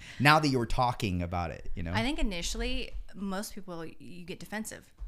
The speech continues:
Speaker 1: Like, 'cause most people are programmed to think, "It's not me, it's everyone else. It's because of my husband. It's, it's my mother-in-law. I, I, it's the driver. It's my boss. It's never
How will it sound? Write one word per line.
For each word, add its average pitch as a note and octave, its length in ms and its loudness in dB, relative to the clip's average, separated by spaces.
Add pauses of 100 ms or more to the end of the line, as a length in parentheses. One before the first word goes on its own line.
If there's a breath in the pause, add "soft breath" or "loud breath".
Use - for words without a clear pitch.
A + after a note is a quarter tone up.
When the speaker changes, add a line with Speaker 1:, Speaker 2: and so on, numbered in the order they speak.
Speaker 1:
Like, - 360 -10
'cause F#3 180 -10 (140)
most G3+ 340 -6
people G3+ 220 -8
are - 100 -8
programmed F3+ 640 -8 (800 loud breath)
to G#3+ 120 -10
think, G3+ 280 -10
"It's - 160 -8
not C#4 160 -6
me, F#3+ 320 -8
it's G#3 140 -12
everyone G#3 280 -6
else. D#3+ 300 -8
It's - 100 -14
because G3+ 220 -10
of G3+ 80 -8
my E3 80 -8
husband. G#3+ 380 -10
It's, - 180 -16
it's - 160 -12
my F#3+ 140 -6
mother-in-law. F#3 480 -6 (100)
I, - 60 -14
I, - 20 -12 (100)
it's F#3 420 -8 (180)
the G3 80 -8
driver. G3 400 -6
It's - 240 -10
my G3 80 -6
boss. A3 420 -4
It's - 220 -12
never G#3 480 -8